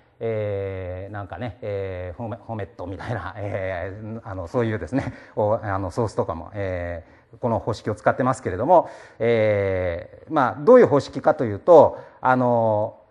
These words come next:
非常に長いエイチティーティーピー要求を一回出すんですね。サーバー側に。普通、こう、リクエストしてすぐ、すぐ返ってきますよね。リクエストしたらすぐ返ってきますけど、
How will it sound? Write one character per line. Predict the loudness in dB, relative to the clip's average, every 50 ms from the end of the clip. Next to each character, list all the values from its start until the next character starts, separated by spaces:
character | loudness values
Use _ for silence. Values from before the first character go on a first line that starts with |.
| _ _
非 | _ -8 -4
常 | 2 4 4 6 6 4
に | 4 4
長 | 4 4 6 10 10 12 12
い | 10 10
エ | 8
イ | 6 4
チ | 2 2
テ | 2 2
ィ | 4
ー |
テ | 6 4
ィ | 4
ー |
ピ | 2 4
ー | 8
要 | 8 10 10
求 | 8 6 0
を | -2
一 | -2 2
回 | 4 4 6
出 | 6 6 4
す | 4 0
ん | -8
で | -10
す | -12 -12
ね。 | -14 -16 -16 -16 _ _ _ _ _ _ -20 -20 _ _ _ _ _ _ _ _ _ _ _
サ | -4 -2 0 0
ー |
バ | 0 0
ー | -2
側 | -2 -4 -6
に。 | -8 -12 -16 _ _ _ _ _ _ _ _ _
普 | -20 -12
通、 | -2 2 4 4 4 4
こ | 6 8 8 10 10 8
う、 | 6
リ | 2 -2
ク | 4 8 10 10
エ | 10
ス | 8 6
ト | 0 0
し | 0 0 -2
て | -2 -2
す | 0 0 2
ぐ、 | 2 2 2 2
す | 2 2
ぐ | 2 4
返 | 4 4 2 2
っ |
て | 0
き | -4 -12
ま | -10
す | -10
よ | -10 -10
ね。 | -10 -6 -6
リ | -6 0
ク | 2 2 2
エ |
ス | 2 0
ト | -4 -4
し | -2
た | -2
ら | -2 -2
す | -2 -2
ぐ | -4 0
返 | 0 0 0
っ | 0
て | -2
き | -8
ま | -12 -12
す | -14 -12
け | -6 -4
ど、 | -4 -4 -4